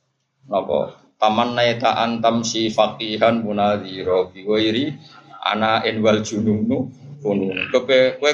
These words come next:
kepengen ngalim ngalama, tapi ra tau sinanu, kowe tak kandhani ya edan iku macem, macem-macem. <laughs> Dadi dhisik ora ketika itu asline kasar-kasar. Dadi taman naita antam si faqihan munadhira, tapi bi ghairi ana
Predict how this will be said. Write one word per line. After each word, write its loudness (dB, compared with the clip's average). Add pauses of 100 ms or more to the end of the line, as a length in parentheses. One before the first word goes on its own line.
kepengen 2
ngalim 2
ngalama, 2
tapi -2
ra 4
tau 0
sinanu, -2
kowe 0
tak 0
kandhani 0
ya 0
edan 0
iku -2
macem, -2 (480)
macem-macem. -2 (320)
<laughs> -2
Dadi 2
dhisik 2
ora 2
ketika 0
itu -6
asline -2
kasar-kasar. -2 (1120)
Dadi 0
taman 0
naita 0
antam 0
si -4
faqihan 0
munadhira, -4
tapi -2
bi -12
ghairi 0
ana 2